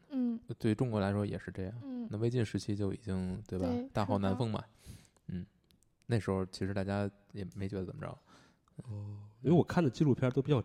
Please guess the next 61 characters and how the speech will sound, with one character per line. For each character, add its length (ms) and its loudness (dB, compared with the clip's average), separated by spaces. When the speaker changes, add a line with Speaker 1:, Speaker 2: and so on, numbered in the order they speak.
Speaker 3:
正， 120 0
<laughs> 480 -2
没 120 8
有 200 10
专 180 4
门 160 4
说 280 2
一 20 6
下 80 4
这 140 0
个 100 -4
风 160 2
俗 140 -6
的 80 -4
这 80 8
个 60 10
事 60 8
儿。 20 4
Speaker 2:
嗯， 20 4
对， 120 2
对， 40 0
对， 80 -6
就 100 8
是 100 6
为 140 8
什 140 4
么 100 4
会 220 4
这 80 2
个 80 6
片 180 2
子 120 0
里 40 -8
一 60 -2
定 100 0
要 80 2
出 160 -2
现 160 2
这 120 0
么 100 2
一 40 2
段 140 2
镜 120 -2
头， 100 0
还 180 0
给 140 -4
这 160 0
么 100 2
一 80 2
段 160 2
非 160 0
常， 560 0
非 160 -2
常 100 0
大 140 2
的 80 0
篇 200 -4
幅 140 -8
去 80 0
交 240 0
代， 120 -4